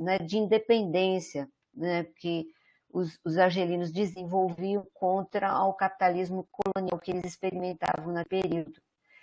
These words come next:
E aí, quando ele retorna pra Paris, ele vai trabalhar na Universidade de Lille e, desde na Sorbonne, ele passou a estudar sistematicamente, é, três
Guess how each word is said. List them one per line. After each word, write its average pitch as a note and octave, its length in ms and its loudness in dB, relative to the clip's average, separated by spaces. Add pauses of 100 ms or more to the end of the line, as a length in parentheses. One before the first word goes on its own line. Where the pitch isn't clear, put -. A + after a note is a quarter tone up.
(220)
E F#3+ 140 6
aí, G3 180 6
quando A3 200 2
ele G#3 160 4
retorna F3+ 580 2
pra E3+ 160 -4
Paris, F3+ 640 2 (540)
ele F#3 220 4
vai F#3 240 10
trabalhar E3+ 500 4
na E3+ 120 0
Universidade E3 560 2
de F3+ 100 -6 (100)
Lille G3 420 0
e, F3+ 60 -4
desde F#3+ 200 4
na G3 120 0
Sorbonne, G3 800 2
ele G3 200 2
passou G#3 460 2
a G3+ 40 6
estudar F3 480 0
sistematicamente, F3 1500 -2 (480)
é, E3+ 380 8
três F#3 720 2